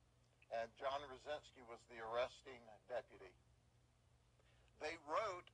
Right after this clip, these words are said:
that they seized a large quantity of cash.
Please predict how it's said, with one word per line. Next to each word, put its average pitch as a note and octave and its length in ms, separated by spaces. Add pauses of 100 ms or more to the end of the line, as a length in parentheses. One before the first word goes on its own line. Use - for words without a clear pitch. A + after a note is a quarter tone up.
(120)
that D3+ 160
they D#3 120
seized E3+ 520
a C3+ 160
large D#3+ 440
quantity D3+ 520
of - 200
cash. G#2 680